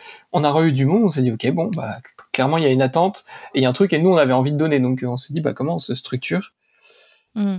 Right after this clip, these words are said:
Speaker 1: Et là, euh, c'est là qu'on a lancé la question en mode, euh, « Ok, sur quelle plateforme vous voulez partir ? Est-ce que Slack, ça vous va ? » On a une pluie de, euh, « Oui, à fond sur Slack, euh, sur le WhatsApp. » Et du jour en,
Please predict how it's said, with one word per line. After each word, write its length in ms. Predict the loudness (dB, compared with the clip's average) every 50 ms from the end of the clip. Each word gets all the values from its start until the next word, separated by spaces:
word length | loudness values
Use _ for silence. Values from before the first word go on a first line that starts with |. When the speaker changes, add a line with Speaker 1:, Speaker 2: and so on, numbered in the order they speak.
| -2
Speaker 1:
Et 120 | 0 0 2
là, 360 | 2 2 2 2 2 0 -2
euh, 640 | -2 -4 -4 -4 -6 -6 -6 -6 -6 -6 -8 -8 -8
c'est 140 | -8 -6 -4
là 80 | -4 -4
qu'on 160 | -2 -2 -2
a 60 | 0
lancé 200 | 0 0 2 2
la 100 | 2 2
question 320 | 0 -2 -6 -6 -6 -4 -2
en 40 |
mode, 220 | -2 -2 0 0 -2
euh, « 720 | -2 -2 -4 -6 -8 -10 -10 -10 -10 -12 -12 -14 -14 -16 -14 -12
Ok, 160 | -10 -4 -2 0 0 0
sur 160 | -2 -4 -4
quelle 160 | -2 -2 0 0
plateforme 260 | 0 0 0 0 0
vous 60 | 2
voulez 120 | 0 2
partir ? 300 | 2 0 0 2 2 2
Est-ce 100 | 2 0
que 80 | -2 -4
Slack, 260 | -4 -2 -2 -2 -2 -2
ça 100 | -4 -6
vous 100 | -2 0
va ? » 220 | 2 2 2 2
On 60 | 0 -2
a 80 | -2
une 180 | -2 -2 -4 -4
pluie 280 | -4 -2 0 2 2
de, 100 | 4 4
euh, « 300 | 4 4 4 2 0 0 0
Oui, 180 | 0 2 2
à 60 | 0 0
fond 180 | -2 -6 -8
sur 200 | -8 -10 -10 -8
Slack, 320 | -4 -2 0 -2 0 -2 -4
euh, 240 | -4 -4 -4 -6
sur 120 | -6 -6 -4
le 60 | -2
WhatsApp. » 340 | -2 -2 0 0 -2 0 -2 -4
Et 60 | -6
du 120 | -6 -4
jour 300 | -2 -2 -2 -2 -4 -8 -8
en, 320 | -6 -4 -4 -4 -4 -8